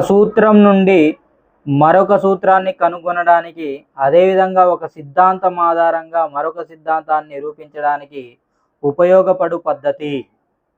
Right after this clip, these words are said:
So, ఇక్కడ ఆప్షన్ చూసుకున్నట్లయితే అన్వేషణ పద్ధతి, నిగమన పద్ధతి, ఆగమన పద్ధతి, సంశ్లేషణ పద్ధతి. కరెక్ట్ ఆన్సర్ తెలిసినట్లయితే కామెంట్ చేయండి ఫ్రెండ్స్. So, ఇక్కడ ఏంటంటే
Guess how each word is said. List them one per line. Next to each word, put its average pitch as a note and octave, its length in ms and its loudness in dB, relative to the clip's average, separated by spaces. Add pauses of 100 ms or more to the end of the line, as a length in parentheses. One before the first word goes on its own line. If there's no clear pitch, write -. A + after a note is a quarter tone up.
(1160)
So, - 140 -12
ఇక్కడ D#3 140 -2 (100)
ఆప్షన్ F3+ 320 -6
చూసుకున్నట్లయితే E3+ 720 -6 (240)
అన్వేషణ D#3+ 420 -6 (140)
పద్ధతి, E3 400 -6 (640)
నిగమన E3 420 -2 (140)
పద్ధతి, D#3+ 400 -6 (480)
ఆగమన E3 380 -4 (120)
పద్ధతి, D#3+ 400 -6 (300)
సంశ్లేషణ E3 600 -8 (120)
పద్ధతి. D3 400 -8 (580)
కరెక్ట్ D3+ 320 -4
ఆన్సర్ F3 320 -8
తెలిసినట్లయితే D#3+ 560 -10 (100)
కామెంట్ D3 360 -6
చేయండి D3 300 -12
ఫ్రెండ్స్. E3+ 300 -16 (460)
So, F3 80 -6 (180)
ఇక్కడ D#3+ 260 -6
ఏంటంటే F3+ 300 -6